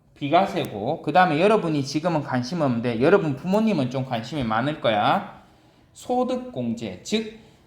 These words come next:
소득세를 적게 내게 해줍니다. 요런 상품. 그래서 쌤도 여기 관심이 많아요. 소득공제 해주는 거. 나중에 우리가 월급을 받고 일 년에 정산을 해가지고 소득세를 다 이걸 내야 되거든.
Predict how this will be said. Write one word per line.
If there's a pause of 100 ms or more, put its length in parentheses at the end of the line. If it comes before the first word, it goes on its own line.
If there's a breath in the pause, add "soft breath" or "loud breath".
(100)
소득세를
적게
내게
해줍니다.
요런
상품. (760)
그래서
쌤도
여기
관심이
많아요. (520)
소득공제
해주는
거. (960 loud breath)
나중에 (220)
우리가
월급을
받고
일
년에
정산을
해가지고
소득세를
다
이걸
내야
되거든.